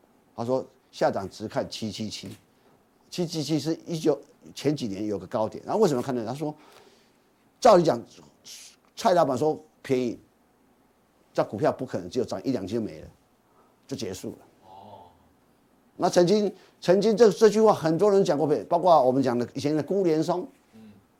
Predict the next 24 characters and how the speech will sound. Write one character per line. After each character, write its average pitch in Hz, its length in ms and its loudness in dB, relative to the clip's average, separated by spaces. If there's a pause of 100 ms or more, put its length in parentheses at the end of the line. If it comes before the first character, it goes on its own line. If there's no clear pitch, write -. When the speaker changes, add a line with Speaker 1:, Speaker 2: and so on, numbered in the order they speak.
(260)
Speaker 1:
在 170 140 2
中 - 260 -2
国 165 100 2
信 170 100 0
托 160 80 0
刚 165 140 2
挂 165 140 2
牌， 123 220 -2 (120)
那 156 120 -4
时 156 80 -2
候 139 200 -2 (360)
跌 143 120 -4
到 156 120 4
五 123 120 -2
六 151 120 4
十 110 80 -2
块， 107 280 -2 (220)
在 165 100 -8
股 - 120 -10
东 127 100 -2
会 139 100 -2
说 139 160 -6 (180)
便 196 360 4
宜。 190 240 2